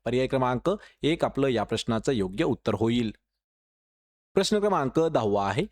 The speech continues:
सौदी अरेबियाच्या राजदूत पदावर काम केलेले महाराष्ट्र पोलीस दलातील अधिकारी कोण आहेत? प्रश्न थोडासा समजावून घ्या. प्रश्न काय आहे की सौदी अरेबियाच्या राजदूत पदावरती एका व्यक्तीनं काम केलं होतं, जे महाराष्ट्र पोलीस दलातील अधिकारी देखील आहेत.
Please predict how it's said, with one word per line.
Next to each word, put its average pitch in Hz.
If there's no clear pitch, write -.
सौदी 185
अरेबियाच्या 139
राजदूत 131
पदावर 131
काम 151
केलेले 120
महाराष्ट्र 143
पोलीस 139
दलातील 113
अधिकारी 127
कोण 117
आहेत? 107
प्रश्न 131
थोडासा 117
समजावून 117
घ्या. 107
प्रश्न 123
काय 131
आहे 110
की 190
सौदी 143
अरेबियाच्या 123
राजदूत 120
पदावरती 117
एका 123
व्यक्तीनं 151
काम 120
केलं 107
होतं, 113
जे 156
महाराष्ट्र 175
पोलीस 139
दलातील 123
अधिकारी 160
देखील 110
आहेत. 98